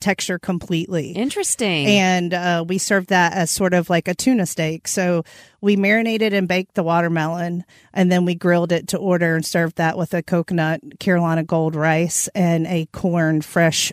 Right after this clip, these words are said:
Speaker 1: salad, which was incredibly del-
Speaker 2: Wow.
Speaker 1: delicious.
Speaker 2: So what did you marinate it in?
Speaker 1: <clears throat> We did a combination of coconut aminos, ginger, uh, chickpea miso.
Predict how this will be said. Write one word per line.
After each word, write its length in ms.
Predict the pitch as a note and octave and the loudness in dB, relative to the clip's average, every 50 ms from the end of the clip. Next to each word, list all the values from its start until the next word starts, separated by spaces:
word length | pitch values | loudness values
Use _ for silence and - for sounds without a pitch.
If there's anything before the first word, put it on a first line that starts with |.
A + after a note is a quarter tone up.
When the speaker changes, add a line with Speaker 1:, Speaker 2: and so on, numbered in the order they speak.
| - | -8
Speaker 1:
salad, 600 | - - - - F#3 E3 E3 D#3+ D#3+ D#3 D#3 D#3 | -8 -4 0 2 2 2 2 2 2 0 0 -2
which 240 | D#3 D#3+ D#3 - - | -4 -6 -6 -6 -4
was 340 | F#3 E3 D3+ D#3 D3+ D#3 - | -2 0 0 0 -2 -4 -6
incredibly 640 | - G3+ F3+ E3 - - G#3 G3+ F#3+ D#3+ E3 D#3+ D#3 | -6 -6 -6 -2 0 2 2 2 2 2 0 -2 -2
del- 220 | D3+ D#3+ D3+ E3+ | -2 -4 -6 -6
Speaker 2:
Wow. 1160 | F3 F3+ F#3 G3+ G#3 A#3 C4 E4+ G4+ G#4+ G4+ F4 C4+ A#3 G#3+ G3 F#3 F3+ F3+ F3 F3 F3 F3+ F3+ | -4 0 2 2 4 4 4 4 4 4 4 4 4 4 4 4 4 2 2 0 0 -2 -4 -6
Speaker 1:
delicious. 60 | - _ - - - - _ | -10 _ -20 -20 -20 -20 _
Speaker 2:
So 440 | - - D#4+ D4 C#4+ C4+ A#3+ F#3+ - - _ _ _ _ _ | -4 2 2 4 4 4 2 -2 -4 -10 _ _ _ _ _
what 160 | - A3+ C#4 D4 | -2 0 0 0
did 160 | D4+ C#4+ A3+ | 0 0 -2
you 80 | B3+ A3+ | 0 0
marinate 400 | A3+ A#3 C4+ E4 F#4+ E4+ A3 E3 | 0 0 -2 -2 -2 -2 -2 -2
it 120 | C#3 C3 | -2 -2
in? 540 | C3 A#2+ A#2 - D4 D#4 D4+ D4 B3+ A#3+ A3 G3+ | -4 -4 -4 -2 2 2 2 2 2 2 0 -2
Speaker 1:
<clears throat> 20 | - - | -4 -2
We 160 | A#3 C#4+ C#4+ | -2 0 2
did 160 | D#4+ D#4+ D4 | 2 2 2
a 40 | C#4 | 0
combination 580 | - - C#4 C#4 B3+ B3 A#3+ A#3+ A#3+ - B3 | 0 0 0 0 0 0 -2 -2 -2 -2 -2
of 100 | A3+ G3+ | -2 -2
coconut 400 | - - G3+ G#3+ B3+ A#3 A#3+ A#3 | -2 -2 -2 0 0 2 2 2
aminos, 720 | A3 A3 G#3+ G#3+ A3+ A3+ A3+ A3+ A3+ A3+ A3+ A3+ A3+ - - | 2 2 2 2 2 2 2 2 2 2 0 0 -2 -4 -4
ginger, 640 | - - G3+ G3+ G#3+ G3+ A3 G#3+ G#3+ A3 A3 A3 G#3 - - - - - - - _ _ _ | -4 -2 0 0 2 2 2 2 2 2 2 0 -2 -4 -8 -16 -20 -20 -20 -20 _ _ _
uh, 320 | - G3 G3 F3+ E3+ E3 E3 | -2 -2 0 0 0 -2 -2
chickpea 440 | - - C4 B3+ - - A#3+ A#3 A3 | -2 -2 -2 -2 0 0 0 2 2
miso. 840 | G#3+ G#3 G3+ G#3+ - - A#3+ A3 G#3+ G#3+ G#3+ G#3+ G#3 G#3 A3 G3+ | 2 2 0 0 0 0 2 2 4 4 2 2 0 0 -2 -4